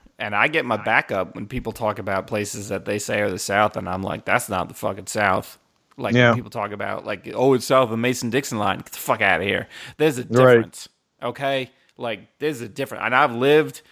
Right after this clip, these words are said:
Speaker 1: places that are north of the Mason-Dixon line. I've lived places that are just south, but, like, a C H south of it.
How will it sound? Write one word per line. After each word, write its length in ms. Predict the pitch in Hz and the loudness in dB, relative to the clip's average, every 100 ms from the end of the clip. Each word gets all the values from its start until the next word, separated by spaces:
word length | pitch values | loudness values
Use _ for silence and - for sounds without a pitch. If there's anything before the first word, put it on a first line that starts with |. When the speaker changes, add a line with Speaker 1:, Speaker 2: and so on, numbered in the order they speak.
| _ _ | _ _
Speaker 1:
places 460 | 139 143 139 139 | -2 -2 -2 -4
that 160 | 123 110 | 0 -2
are 80 | 104 | 0
north 220 | 135 180 | 0 0
of 60 | 170 | 0
the 60 | |
Mason-Dixon 580 | 170 175 175 170 160 170 | 0 0 -2 -6 -6 -4
line. 240 | 165 170 151 | -2 0 0
I've 340 | 127 151 135 | 0 0 -2
lived 300 | 135 156 151 | 0 0 0
places 320 | 151 151 131 | -2 -2 0
that 180 | 127 120 | 0 0
are 80 | 110 | -2
just 520 | 110 123 139 151 - | -4 0 4 4 2
south, 440 | - 135 160 160 | 0 4 4 2
but, 140 | 117 104 | -4 -2
like, 180 | 117 101 | -2 -2
a 80 | 95 | -4
C 360 | - 147 139 | -6 -4 0
H 320 | 143 165 - | 2 2 -2
south 260 | - 175 165 | 0 2 2
of 140 | 165 | 2
it. 180 | 180 175 | 2 0